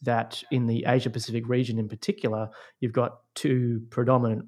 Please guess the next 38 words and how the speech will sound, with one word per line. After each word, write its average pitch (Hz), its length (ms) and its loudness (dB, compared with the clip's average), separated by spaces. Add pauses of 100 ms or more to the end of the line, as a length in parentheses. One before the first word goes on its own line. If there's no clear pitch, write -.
(220)
massive 120 440 -2
F 117 160 -2
M 110 120 -4
C 113 200 -4
G 113 200 -4
retailers 113 540 -2
over 110 160 -8
here, 113 340 -2 (400)
um, 107 300 -6
that 113 320 -8
are, 107 340 -6 (560)
um, 104 280 -10 (500)
ubiquitous 123 680 -2 (240)
in, 110 160 -4
across - 360 -4
Australia 113 380 0
and 107 240 -6
the 113 160 0
A 107 40 -4
N 107 120 -4
Z 104 160 -6
region. 135 420 -2 (480)
And 117 480 2 (260)
even 143 420 6
those 147 360 8
companies 117 460 2
at 117 100 0
that 127 200 4
scale, 127 680 0 (460)
um, 117 160 0
find 120 280 0
it 120 60 -6
hard 117 280 2
to 113 280 -4
attract 127 400 0
and 113 100 -2
retain 110 380 -2
talent 117 420 0